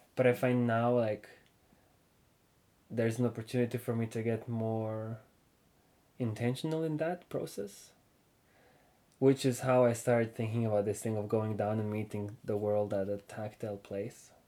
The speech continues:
So that's how that thing weaves in, and why I was asking you about your experience with,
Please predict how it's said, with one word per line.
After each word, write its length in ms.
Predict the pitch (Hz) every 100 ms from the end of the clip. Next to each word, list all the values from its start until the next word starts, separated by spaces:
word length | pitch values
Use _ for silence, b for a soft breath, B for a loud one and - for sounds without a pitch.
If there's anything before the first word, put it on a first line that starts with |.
| _ _ -
So 120 | 120
that's 300 | 120 123 -
how 160 | 117 101
that 340 | 107 110 - - -
thing 260 | 98 101 -
weaves 340 | 101 101 104
in, 260 | 98 107 113 _ b b b b
and 120 | 113
why 120 | 110 107
I 40 |
was 160 | 107 107
asking 380 | 107 - 110
you 100 | 101
about 300 | 95 101 98
your 120 | 113 107
experience 640 | - - 107 110 104 104
with, 220 | 98